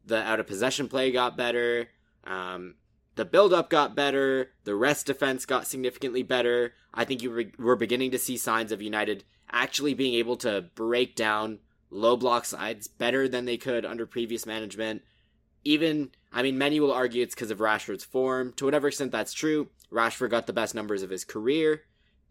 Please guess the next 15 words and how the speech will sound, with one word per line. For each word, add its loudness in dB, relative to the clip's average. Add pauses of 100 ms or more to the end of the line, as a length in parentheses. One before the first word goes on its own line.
(1200)
There 6
were 8 (880)
many, 2
many 0
re-, 2
Bruno 4
got 2
the -2
best 0
numbers 0
of -4
his -2
career, 2
even -2
though 2